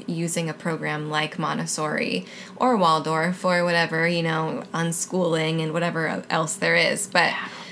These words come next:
Speaker 1: I, yeah, I definitely think it's great that, for one, that, like,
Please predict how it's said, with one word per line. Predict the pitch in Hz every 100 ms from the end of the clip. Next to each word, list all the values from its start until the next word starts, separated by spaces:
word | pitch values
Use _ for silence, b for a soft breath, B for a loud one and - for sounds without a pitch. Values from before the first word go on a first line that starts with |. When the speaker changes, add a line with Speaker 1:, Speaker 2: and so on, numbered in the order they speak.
| B B -
Speaker 1:
I, |
yeah, | 180 165 190 170
I | 170
definitely | 190 190 190 - 175
think | 185 170 165
it's | 160 -
great | - 175 190 180 160 -
that, | 165 156 - -
for | - 190 175
one, | 196 190 175
that, | 175 -
like, | 156 151